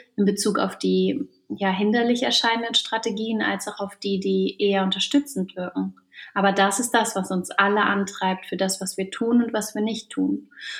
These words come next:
Und das heißt, wenn du merkst, dass dein Partner oder deine Mutter oder deine Freundin, mit denen du zusammen wohnst, dass sie sich gerade anders verhalten, anders denken, <laughs> fühlen und so weiter, wie du es gern hättest, dann stell Fragen.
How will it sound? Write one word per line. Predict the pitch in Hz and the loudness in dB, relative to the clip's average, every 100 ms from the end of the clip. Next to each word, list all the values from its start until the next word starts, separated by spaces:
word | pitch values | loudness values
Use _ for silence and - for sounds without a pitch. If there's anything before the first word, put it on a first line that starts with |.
| - - | -8 2
Und | 220 | 4
das | 233 | 6
heißt, | 254 262 - | 6 4 6
wenn | 247 240 | 6 6
du | 233 | 6
merkst, | 247 262 277 - 226 | 8 6 4 2 2
dass | 214 - - _ _ _ _ _ _ - | 2 -2 -8 _ _ _ _ _ _ 0
dein | 233 233 | 2 2
Partner | 233 214 214 214 196 190 | 4 6 6 6 6 6
oder | 190 190 | 6 4
deine | 202 208 | 4 4
Mutter | 208 208 208 190 185 190 | 4 2 2 2 4 4
oder | 196 202 | 2 0
deine | 233 254 | 2 0
Freundin, | - 196 202 196 190 | 4 4 6 4 4
mit | 196 214 | 2 2
denen | 208 | 2
du | 208 208 | 2 0
zusammen | - 214 226 247 226 | -4 0 2 4 2
wohnst, | 190 185 190 - - - - - | 2 0 -2 -4 -10 -12 -12 0
dass | 208 214 | 2 4
sie | 233 247 - | 4 4 4
sich | - 240 - | 0 0 2
gerade | 226 220 | 4 4
anders | 208 247 254 247 | 6 6 4 2
verhalten, | 226 214 220 233 233 | 0 2 2 2 2
anders | - 220 220 - | 0 0 -2 0
denken, | 208 220 - 208 | 0 2 0 0
<laughs> | |
fühlen | - 220 214 233 214 | -2 -2 0 -2 0
und | 196 | -2
so | - 196 | -2 -2
weiter, | 202 208 208 196 | 0 0 -2 -4
wie | 196 | 0
du | 208 | 2
es | 208 - - _ _ | 2 -2 -10 _ _
gern | 208 190 | -2 0
hättest, | 208 208 - 196 190 - _ - - - - - _ _ _ | 0 -2 -2 -2 -4 -12 _ -20 -20 -20 -20 -20 _ _ _
dann | 220 | 2
stell | 208 - 233 | 2 4 0
Fragen. | 233 - 247 254 247 - - - | 0 0 2 2 2 0 -2 -4